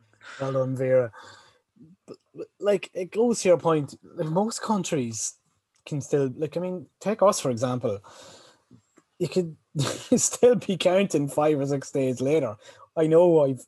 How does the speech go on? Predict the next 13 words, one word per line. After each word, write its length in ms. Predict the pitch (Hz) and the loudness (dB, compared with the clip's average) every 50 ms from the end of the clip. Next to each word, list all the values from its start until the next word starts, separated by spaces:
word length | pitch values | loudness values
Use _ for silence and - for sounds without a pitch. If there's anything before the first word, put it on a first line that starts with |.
| _ - | _ -8
I've 180 | 135 131 123 | -8 -8 -2
done 160 | - 156 160 - | -2 0 0 0
it 100 | - - | -4 -6
myself 480 | 120 117 113 - 139 143 139 123 - - - - | -12 -8 -2 0 2 2 0 0 -4 -14 -14 -10
for, 220 | 131 127 123 107 - _ | -8 -8 -8 -8 -12 _
for 180 | - - 160 131 | -4 -2 -2 0
work. 360 | 123 135 147 143 - - - _ _ _ _ _ _ _ _ _ _ _ - | 2 2 0 0 -2 -6 -18 _ _ _ _ _ _ _ _ _ _ _ -10
<laughs> 500 | 147 127 - - - - - 202 - - | -8 -8 -8 -12 -8 -4 -4 -4 0 0
It's 280 | 240 214 - - - | 0 0 0 -6 -8
not 380 | 160 156 160 175 175 131 - - | -4 0 2 2 2 2 0 -4
a 200 | 135 135 127 117 - _ _ _ _ _ - - - - _ _ _ | -6 -6 -6 -8 -12 _ _ _ _ _ -20 -20 -20 -20 _ _ _
quick 200 | - - - _ | -4 -4 -4 _
process. 640 | - 135 127 147 135 - 131 107 110 107 - - - | 0 2 2 2 2 0 -2 -4 -4 -8 -10 -14 -16